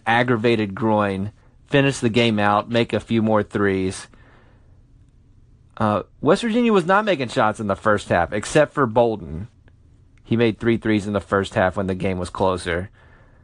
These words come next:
So all of his points counted and mattered,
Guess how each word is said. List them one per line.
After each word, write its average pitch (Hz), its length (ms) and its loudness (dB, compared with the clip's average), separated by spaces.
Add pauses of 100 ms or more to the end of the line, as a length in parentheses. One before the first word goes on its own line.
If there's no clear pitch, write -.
(380)
So 98 380 2
all 131 200 2
of 151 100 -8
his 151 180 -4
points 131 520 -2
counted 160 600 0 (380)
and 113 160 2
mattered, 170 460 0